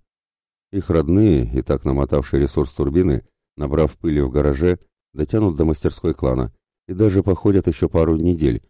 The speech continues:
после тщательного обслуживания всего двигателя. Через два месяца заведующий складом клана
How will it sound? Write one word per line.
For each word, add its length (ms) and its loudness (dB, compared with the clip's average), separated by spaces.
после 320 -2
тщательного 640 -2
обслуживания 560 0
всего 280 -4
двигателя. 520 -4
Через 240 0
два 160 0
месяца 400 0
заведующий 480 0
складом 400 -4
клана 360 0